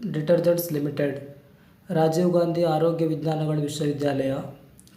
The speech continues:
ಕಲ್ಯಾಣ ಕರ್ನಾಟಕ ರಸ್ತೆ ಸಾರಿಗೆ ನಿಗಮ, ವಾಯುವ್ಯ ಕರ್ನಾಟಕ ರಸ್ತೆ ಸಾರಿಗೆ ನಿಗಮ, ಕೃಷಿ ಮಾರಾಟ ಇಲಾಖೆ, ತಾಂತ್ರಿಕ ಶಿಕ್ಷಣ ಇಲಾಖೆ ಮತ್ತು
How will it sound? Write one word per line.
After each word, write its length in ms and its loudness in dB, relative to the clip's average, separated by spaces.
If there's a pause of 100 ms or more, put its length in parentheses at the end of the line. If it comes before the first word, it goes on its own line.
(160)
ಕಲ್ಯಾಣ 480 4
ಕರ್ನಾಟಕ 500 -2
ರಸ್ತೆ 320 -4
ಸಾರಿಗೆ 360 0
ನಿಗಮ, 580 -4 (680)
ವಾಯುವ್ಯ 440 4
ಕರ್ನಾಟಕ 540 -2
ರಸ್ತೆ 280 -4
ಸಾರಿಗೆ 360 -2
ನಿಗಮ, 300 -2 (840)
ಕೃಷಿ 300 0
ಮಾರಾಟ 400 2
ಇಲಾಖೆ, 640 0 (520)
ತಾಂತ್ರಿಕ 480 -2
ಶಿಕ್ಷಣ 420 0
ಇಲಾಖೆ 680 0
ಮತ್ತು 520 -4